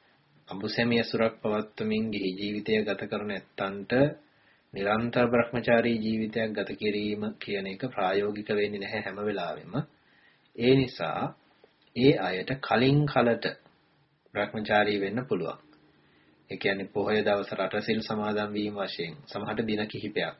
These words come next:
එක දිගට ඉඳීම වශයෙන් ඒ සීලය පුරා ගන්න පුළුවන්කම තියෙනවා. එක දිගට නැති වුණත් විටෙන් විට කඩින් කඩ මසකට වරක් හෝ දෙවරක් හෝ කීප දිනක් හෝ කටයුතු කරන්න පුළුවන්. දැන් ඔය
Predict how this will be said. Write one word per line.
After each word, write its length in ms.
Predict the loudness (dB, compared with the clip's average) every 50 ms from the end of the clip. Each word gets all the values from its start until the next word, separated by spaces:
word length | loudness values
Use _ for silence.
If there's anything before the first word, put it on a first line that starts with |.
| -16 -12
එක 180 | -12 -6 -4 -2
දිගට 340 | -2 -2 -2 -4 -4 -6
ඉඳීම 340 | -6 -6 -4 -4 -6 -6 -6
වශයෙන් 400 | -8 -10 -8 -6 -4 -2 0 0 -2 -2 -6 _ _ _ _ _ _ _ _
ඒ 140 | -4 -2 -2
සීලය 360 | -2 -4 -4 -2 2 4 2 2
පුරා 320 | 2 2 0 0 0 0 0
ගන්න 280 | -2 -4 -6 -6 -8
පුළුවන්කම 520 | -8 -8 -6 -6 -6 -6 -8 -10 -10 -10 -10
තියෙනවා. 460 | -8 -6 -6 -6 -6 -6 -2 0 0 0 -2 -6 _ _ _ _ _ _ _ _ _ _ -10
එක 120 | -2 2 4
දිගට 340 | 6 6 6 6 6 4
නැති 320 | 4 0 -2 -4 -4 -2 -2
වුණත් 300 | -2 2 2 2 2 0 -4 _ _ _ _ _ _ _ _ _
විටෙන් 300 | -4 0 2 2 2 2
විට 200 | 0 -2 -2 -4
කඩින් 340 | -2 0 0 0 0 -2 -4 -6
කඩ 220 | -4 -2 0 0 0
මසකට 420 | 0 -2 -4 -4 -6 -4 -4 -4
වරක් 380 | -2 -2 -2 -2 -4 -6 _ -8
හෝ 160 | -4 -2 -2
දෙවරක් 500 | -2 -2 -2 -2 -2 -4 -4 -6 -10 -12
හෝ 160 | -8 -6 -6 -6
කීප 260 | -4 -4 -6 -6 -4 -6
දිනක් 380 | -6 -6 -6 -8 -10 -12 _
හෝ 200 | -12 -6 -6 -6 -6 -6 _ _ _ _ _ _ _ _ _
කටයුතු 320 | -12 -8 -8 -8 -8 -8 -8
කරන්න 280 | -8 -6 -6 -6 -6
පුළුවන්. 280 | -6 -8 -8 -8 -6 -8
දැන් 160 | -8 -8 -8
ඔය 140 | -8 -8